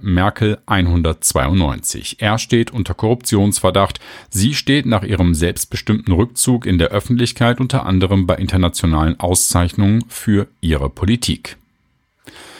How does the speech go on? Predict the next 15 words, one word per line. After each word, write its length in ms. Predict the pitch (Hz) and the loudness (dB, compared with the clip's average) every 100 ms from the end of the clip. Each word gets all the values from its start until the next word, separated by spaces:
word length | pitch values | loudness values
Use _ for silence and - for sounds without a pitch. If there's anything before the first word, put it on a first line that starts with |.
| - - - - | -20 -20 -20 -4
Meine 140 | 113 139 | 0 0
Kollegin 380 | 143 147 165 147 | 0 0 0 -2
Eva 220 | 131 117 | -2 -2
Quadbeck 440 | - 127 - 135 | -2 -2 -2 -2
und 140 | 95 98 | -2 -2
ich 180 | 123 | -4
saßen 480 | - 101 113 - 117 | -2 0 0 0 0
gerade 300 | 101 92 98 | 2 0 0
in 100 | 98 | 0
einem 220 | 101 117 | 2 2
Interview, 480 | 123 139 107 85 101 | 0 0 0 2 2
als 240 | - 101 - | 2 -2 -4
die 180 | 110 | -6
Eilmeldung 720 | - 92 92 82 73 69 73 71 | 0 2 4 4 2 0 -2 -4
kam. 400 | - 90 107 | 0 2 2